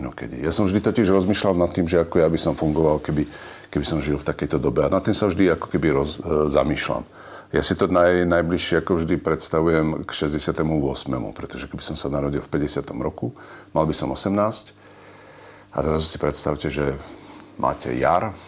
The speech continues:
šesťdesiatosem a úplne, že entuziasmus a veríte všetkému, že sa všetko mení k lepšiemu a zrazu príde ten srpen a vaše ideály a všetko vaše vlastne predstavy sú úplne zabité a zničené.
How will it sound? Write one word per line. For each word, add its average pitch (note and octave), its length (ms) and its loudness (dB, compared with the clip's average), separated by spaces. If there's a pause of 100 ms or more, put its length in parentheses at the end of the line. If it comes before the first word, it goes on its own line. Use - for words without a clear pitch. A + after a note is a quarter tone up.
(760)
šesťdesiatosem D#2+ 800 -2
a C2+ 220 2
úplne, D2 480 -4
že D2 100 -4 (320)
entuziasmus D2+ 800 0
a C2+ 180 2
veríte D#2+ 400 0
všetkému, D2+ 540 -4
že C#2+ 80 -4
sa - 160 -4
všetko - 240 -6
mení D2+ 320 0
k D2+ 80 -2
lepšiemu A#2 400 -6
a F#2+ 60 -2
zrazu E2 260 0
príde D#2+ 320 -2 (400)
ten - 160 -4
srpen - 400 -2 (720)
a D2+ 100 0 (460)
vaše D2+ 320 0
ideály D#2+ 400 4
a D2+ 60 0
všetko - 320 -2
vaše E2+ 280 2 (300)
vlastne F2+ 320 -2
predstavy F2 560 0
sú E2 320 2
úplne D#2+ 480 0 (260)
zabité D2 540 0
a C#2+ 160 4
zničené. C2 480 -4